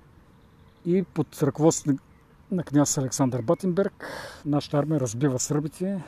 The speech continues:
презема Пирот и продължава към Ниш. И тук отново се намесват вече австрийската и руската дипломация и казват на българите да спрат настъплението. В противен случай ще имат проблеми на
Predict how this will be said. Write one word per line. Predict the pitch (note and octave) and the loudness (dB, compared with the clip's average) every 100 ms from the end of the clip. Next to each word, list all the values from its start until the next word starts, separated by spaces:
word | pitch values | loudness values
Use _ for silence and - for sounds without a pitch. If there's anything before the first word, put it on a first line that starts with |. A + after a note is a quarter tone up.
| - - - - - - - - - - | -14 -20 -20 -20 -20 -20 -20 -20 -20 -10
презема | D#3 A#2+ C#3+ A#2+ - | -6 -2 -2 -2 2
Пирот | F3+ F#3 - D#3 | 4 4 2 -6
и | |
продължава | C#3 C#3 B2+ C3+ | -2 0 2 2
към | - A2+ | 0 -2
Ниш. | C#3+ G#3 - - - | 0 0 -4 -10 -4
И | D#3 | -4
тук | F3+ F3 | -2 0
отново | D#3 D#3 D#3 | 0 2 2
се | D3+ C#3 | 2 2
намесват | C#3 D3 D#3+ C3 | 2 0 -2 -2
вече | C#3 - E3+ | -2 -2 -6
австрийската | C3+ - D3+ D#3+ - B2 D#3 | -6 -4 0 0 0 -6 -2
и | C#3 D#3 F3+ | 0 0 -2
руската | D#3 D3 - A#2 | -6 -6 -10 -12
дипломация | A2 B2+ B2+ D#3+ - F3+ | -12 -4 -2 -2 -2 -4
и | |
казват | F3 D3+ C#3+ D3 | -2 -2 -2 -2
на | C#3 | -2
българите | C#3 C#3 D#3 - | 0 0 0 -2
да | C3+ | -4
спрат | - F3 - | -4 -6 -6
настъплението. | C#3+ C3 C#3 A#2+ G#2 - - - _ _ - _ - - - - - - - | -6 -6 -4 -4 -8 -18 -20 -20 _ _ -20 _ -20 -20 -20 -20 -20 -20 -14
В | - | -10
противен | C3 E3+ E3+ | -2 2 2
случай | - C#3+ F#3 | 0 -4 -2
ще | - | 0
имат | D#3 | 0
проблеми | - C3+ C#3 D3+ | 0 2 2 4
на | C#3+ D3 D#3+ | 2 2 -2